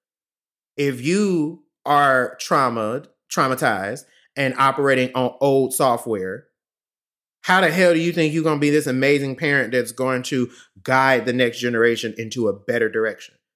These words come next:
You ain't even faced your shit. So guess what you gonna pass on to them? The shit your mom and daddy passed on to you,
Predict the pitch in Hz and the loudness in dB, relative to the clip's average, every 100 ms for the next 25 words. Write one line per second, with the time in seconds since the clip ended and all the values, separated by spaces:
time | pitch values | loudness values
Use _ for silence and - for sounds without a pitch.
0 | _ _ 262 440 453 415 381 370 392 359 | _ _ 2 4 4 4 0 0 2 2
1 | 285 330 403 - 220 117 - - _ _ | 2 2 0 -4 -6 -8 -12 -20 _ _
2 | _ _ _ - 269 269 392 349 339 339 | _ _ _ -2 0 2 0 0 2 2
3 | 349 320 311 302 294 320 302 285 339 208 | 2 0 2 0 0 -2 -4 -4 -4 -4
4 | - _ 175 208 254 240 240 233 233 226 | -6 _ -6 -2 0 0 0 0 0 0
5 | 220 220 226 226 220 233 226 240 226 196 | 2 0 0 2 2 0 -2 0 -2 -2